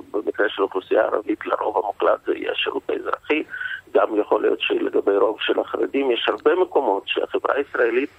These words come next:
צריכה אותם, כן? אגב, בתוך המגזרים שלהם עצמם, מה הבעיה שחרדי או ערבי ייתן שנתיים למדינה, אה, בשירות האזרחי בבית חולים, ייתן, אה, ל-, למדינה בכבאות?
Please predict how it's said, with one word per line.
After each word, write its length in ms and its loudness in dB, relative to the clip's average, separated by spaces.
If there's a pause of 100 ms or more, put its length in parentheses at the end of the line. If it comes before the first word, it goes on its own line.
(420)
צריכה 300 2
אותם, 280 0 (120)
כן? 140 0 (120)
אגב, 280 2 (180)
בתוך 280 0
המגזרים 400 0
שלהם 320 0
עצמם, 380 -2 (420)
מה 220 2
הבעיה 640 2
שחרדי 680 -2
או 140 6
ערבי 420 -2 (320)
ייתן 320 0 (180)
שנתיים 680 0
למדינה, 600 2 (180)
אה, 80 2 (240)
בשירות 500 0
האזרחי 560 0
בבית 260 0
חולים, 420 0 (440)
ייתן, 360 2 (200)
אה, 60 2 (380)
ל-, 400 4
למדינה 520 4
בכבאות? 840 2